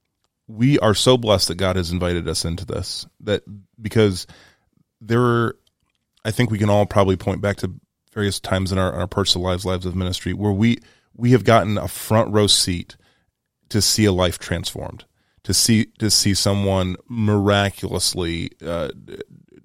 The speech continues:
turned into a di-, into a different kind of person. Be, a new creation would be the biblical language, and, um, I would just say, friends, man, once you, once you get a taste of that, I,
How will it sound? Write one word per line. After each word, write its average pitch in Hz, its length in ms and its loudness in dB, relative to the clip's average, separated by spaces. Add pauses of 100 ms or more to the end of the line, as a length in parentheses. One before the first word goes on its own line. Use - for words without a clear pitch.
(220)
turned 107 320 2
into 95 240 -2
a 92 40 -4
di-, 92 200 -4
into 95 220 -2
a 92 40 0
different 98 300 -2
kind 101 300 -2
of 104 120 -4
person. 107 360 0
Be, 113 180 2 (160)
a 127 80 4
new 135 180 6
creation 110 580 2
would 110 120 2
be 92 100 0
the 95 120 0
biblical 98 420 2
language, 98 480 0 (600)
and, 104 320 2 (280)
um, 95 480 2 (1200)
I 107 100 0
would 113 140 2
just 95 120 0
say, 110 160 4
friends, 92 400 -2
man, 95 220 0
once 131 220 2
you, - 100 -12
once 143 160 0
you 185 80 -4
get - 100 4
a 92 60 2
taste 101 380 0
of 95 80 0
that, 92 280 -2
I, 107 200 0